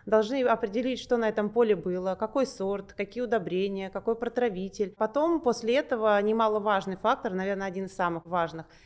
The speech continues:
это оценка погодных условий и, конечно же, наличие влаги в почве.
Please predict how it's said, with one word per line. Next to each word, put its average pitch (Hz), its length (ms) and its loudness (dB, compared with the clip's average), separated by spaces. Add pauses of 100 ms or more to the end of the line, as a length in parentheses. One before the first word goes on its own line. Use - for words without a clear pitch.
(100)
это 226 720 4
оценка 233 520 -2
погодных 202 520 -2
условий 156 560 -4 (240)
и, 262 340 0
конечно 196 600 -4
же, 175 140 -8
наличие 175 420 -4
влаги 170 260 -4
в 180 60 -14
почве. 156 480 -10